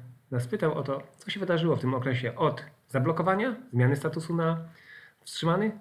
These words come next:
do dzisiaj. I o tym odpowiem już w następnym odcinku, a dzisiaj pokażę na przykładzie karty pracy, ym, Mahesza,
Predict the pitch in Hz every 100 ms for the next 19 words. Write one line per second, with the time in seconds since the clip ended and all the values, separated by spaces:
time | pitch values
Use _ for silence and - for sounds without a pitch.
0 | 123 131 113 107 117 139 190 233 254 214
1 | 143 139 139 131 131 123 - _ _ 131
2 | 123 131 117 123 120 - 135 160 311 117
3 | 120 123 208 - 107 101 190 - - 120
4 | - 131 120 113 113 - _ _ _ _
5 | 139 127 123 123 120 117 113 - - _
6 | _ _ _ - 117 110 110 110 110 135
7 | 107 - 160